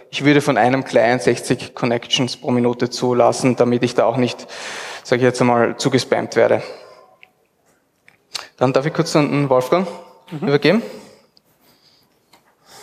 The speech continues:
Speaker 2: Natürlich nutzt der best abgesicherste Postfix und Mail-Server nichts, wenn das Webmail, das ich davor schalte, unsicher, nicht abgedatet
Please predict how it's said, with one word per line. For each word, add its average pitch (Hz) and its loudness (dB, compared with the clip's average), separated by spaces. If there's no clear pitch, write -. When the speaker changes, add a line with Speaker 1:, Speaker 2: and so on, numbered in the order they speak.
Speaker 2:
Natürlich 165 2
nutzt 175 2
der 151 4
best - -2
abgesicherste 156 0
Postfix - 0
und 156 -8
Mail-Server 143 2
nichts, 139 -4
wenn 139 0
das - -2
Webmail, 143 0
das 135 2
ich - -6
davor 139 0
schalte, 139 2
unsicher, 160 0
nicht 143 0
abgedatet 151 2